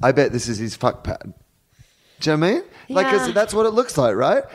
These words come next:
Speaker 1: It's
Speaker 2: Yeah.
Speaker 1: a one bedroom, like, the bedroom's in
Speaker 2: It's
Speaker 1: the
Speaker 2: not
Speaker 1: living
Speaker 2: even a
Speaker 1: room.
Speaker 2: bedroom. Yeah, exactly. It's a, it's a one room with a curtain.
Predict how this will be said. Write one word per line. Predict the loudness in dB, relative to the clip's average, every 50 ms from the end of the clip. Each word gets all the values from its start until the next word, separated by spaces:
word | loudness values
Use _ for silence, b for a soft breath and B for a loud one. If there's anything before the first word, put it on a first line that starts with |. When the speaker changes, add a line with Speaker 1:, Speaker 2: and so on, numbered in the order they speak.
| B B
Speaker 1:
It's | B 0 2
Speaker 2:
Yeah. | 2 2 2
Speaker 1:
a | 2
one | 2 2 2 0 0 0
bedroom, | 0 0 0 0 0 0 0 2 2 2 2 2 0 -2 -4 B B B B
like, | -2 0 0 0
the | 0 0
bedroom's | 2 2 0 0 2 0 -2 -2 -2 -4
in | -4 -2 -2 0 2
Speaker 2:
It's | 2
Speaker 1:
the | 2
Speaker 2:
not | 2 2
Speaker 1:
living | 2 2 2
Speaker 2:
even | 2 2
a | 2
Speaker 1:
room. | 2 2
Speaker 2:
bedroom. | 2 2 2 2 2 2 0
Yeah, | 0 0 0 0
exactly. | 0 0 0 -2 0 -2 -4 -4 -2
It's | -2 0
a, | -2 -2 -2 -4 -4 -4
it's | -2 0 2
a | 0
one | 0 0 0 0 0 0 2 2 0 0 0 0 -2
room | -2 -2 -2 -2 -2 -2 -2 -2 -2 -2
with | -2 -2
a | -4
curtain. | -4 -6 -6 -4 -2 -2 -2 -4 -6 -8 -8 -10 -10